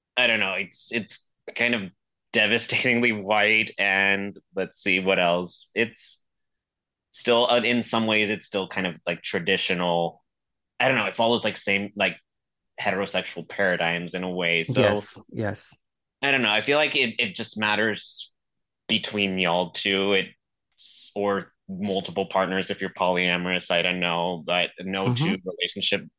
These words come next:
Speaker 1: dynamics are the same.
Speaker 2: Right, exactly.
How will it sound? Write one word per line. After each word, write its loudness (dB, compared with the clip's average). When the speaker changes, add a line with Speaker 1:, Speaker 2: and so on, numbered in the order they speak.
Speaker 1:
dynamics 0
are -2
the -4
same. -6
Speaker 2:
Right, -2
exactly. -2